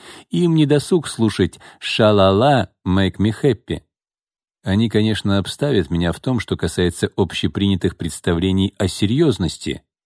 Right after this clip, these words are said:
Хотя, как известно, Эл Грин Explores Your Mind серьезней некуда. Но я, по идее, обязан найти достойный ответ, когда дело дойдет до душевных материй. «Кейт»,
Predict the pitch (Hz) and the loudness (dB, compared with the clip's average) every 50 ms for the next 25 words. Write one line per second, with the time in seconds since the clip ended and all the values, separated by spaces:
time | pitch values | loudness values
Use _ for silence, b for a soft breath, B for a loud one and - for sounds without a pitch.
0 | _ _ - - 87 80 - 95 87 80 87 80 - 87 78 71 80 78 82 82 | _ _ -4 -2 -2 -2 0 -2 0 0 -2 -2 -2 -4 -4 -2 -2 0 0 0
1 | 82 - - - 98 98 107 110 107 B B B B B _ 107 107 107 98 92 | -2 -2 -4 -2 -2 0 -2 -2 -4 B B B B B _ 0 2 2 2 0
2 | 82 101 101 110 110 107 101 - _ _ - 95 87 - - - - - 98 92 | 0 0 0 2 2 2 0 -2 _ _ -8 -8 -8 -8 -12 -12 -6 -2 0 2
3 | 92 92 90 - - - - _ 98 85 82 90 92 90 85 80 - - _ _ | 2 2 0 -2 -8 -12 -10 _ -6 -2 0 2 2 2 2 0 -2 -6 _ _
4 | 92 85 85 80 78 80 85 117 131 - - _ _ _ - - - 98 80 80 | -2 0 0 0 0 0 -2 -2 -4 -6 -10 _ _ _ -16 -8 -6 -4 -2 -2
5 | 80 82 78 73 67 87 87 92 120 156 143 - 92 71 69 - - _ B B | -2 -2 -2 -2 -2 -2 -2 0 0 0 0 -2 -4 -4 -4 -8 -10 _ B B
6 | B B B B B 95 101 127 175 190 175 185 180 175 165 160 170 165 160 143 | B B B B B 2 4 6 6 4 6 4 4 4 4 4 4 4 4 4
7 | - 139 135 131 147 156 151 131 139 135 131 131 127 127 120 - - 147 123 98 | 4 2 2 4 4 2 2 2 2 2 4 4 2 2 0 0 0 0 2 4
8 | 104 98 - - - - 135 135 127 113 101 95 90 85 - 98 98 135 156 - | 2 2 2 -2 0 2 2 4 4 4 2 2 2 0 0 0 0 2 0 0
9 | - - 85 82 80 92 82 76 92 92 87 92 87 95 95 90 85 101 101 87 | 0 -4 -4 0 0 0 0 2 0 2 2 2 2 2 2 2 2 0 0 2
10 | 92 92 82 87 82 - - 95 85 78 85 82 - - 104 120 117 - 160 143 | 0 0 0 0 -4 -4 -2 -2 -2 0 -2 -2 -2 0 -2 -2 0 0 0 0
11 | 104 71 67 - _ _ _ _ _ _ _ _ _ _ _ _ B B B B | 0 -2 -6 -8 _ _ _ _ _ _ _ _ _ _ _ _ B B B B
12 | B B _ - - 131 143 147 127 92 78 - - - | B B _ -6 -2 0 2 2 2 0 -2 -4 -12 -20